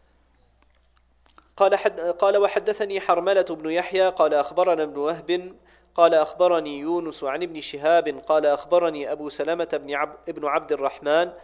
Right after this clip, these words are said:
أن أبا هريرة رضي الله عنه كان حين يستخلفه مروان على المدينة إذا قام للصلاة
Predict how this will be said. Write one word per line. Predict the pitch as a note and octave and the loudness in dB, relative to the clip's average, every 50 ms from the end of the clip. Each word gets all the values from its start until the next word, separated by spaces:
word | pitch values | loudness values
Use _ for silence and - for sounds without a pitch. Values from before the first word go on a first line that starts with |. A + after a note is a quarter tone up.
| - - - _ _ - | -20 -20 -20 _ _ -8
أن | G3 G3 F#3+ | -6 -4 0
أبا | F3+ E3 E3+ D#3+ E3 E3 | 0 2 2 2 2 0
هريرة | E3 D#3 D#3+ D#3+ F3 F3+ E3+ E3 E3 E3 | 0 0 0 0 0 0 0 -2 -2 -2
رضي | D#3 D#3 D3+ D3+ D3+ D3 | -2 -2 -2 -2 -2 -2
الله | D3+ D#3 E3+ E3+ D#3+ D#3 | 0 2 2 2 0 0
عنه | D3 D#3+ F3 D#3+ D#3+ D3+ | -4 -4 -6 -6 -10 -8
كان | - - E3+ E3+ E3 D#3+ | -6 -4 -4 -2 -4 -6
حين | - - F3 E3+ E3 | -6 -6 -6 -6 -4
يستخلفه | D3+ D3+ D3+ D3+ - - D3 - - - E3+ F3 - E3 D3 C#3 C#3+ C#3 | -4 -2 -2 -4 -4 -6 -8 -10 -10 -10 -10 -8 -8 -10 -8 -8 -6 -4
مروان | C3+ C3+ C3+ C3 C#3 D#3 E3 E3 D#3 | -4 -4 -2 0 2 2 2 2 0
على | D3 C3+ C#3 D3+ | -2 -4 -4 -4
المدينة | D3+ C#3+ C3+ C3+ C3 C3+ D3+ E3 E3+ F3+ F3+ F3+ - - - - _ _ _ - | -6 -6 -6 -8 -8 -6 -4 -4 -4 -4 -4 -6 -10 -16 -20 -20 _ _ _ -14
إذا | - F#3 F3+ F3+ F3 | -8 -4 -2 0 0
قام | F3 F3 - F#3 F#3 F3 E3+ | 0 0 0 0 0 0 -2
للصلاة | D#3+ D#3+ D#3 D3+ - - D#3 D3 E3 F3 F3 | -2 -2 -2 -4 -4 -2 -2 0 0 0 0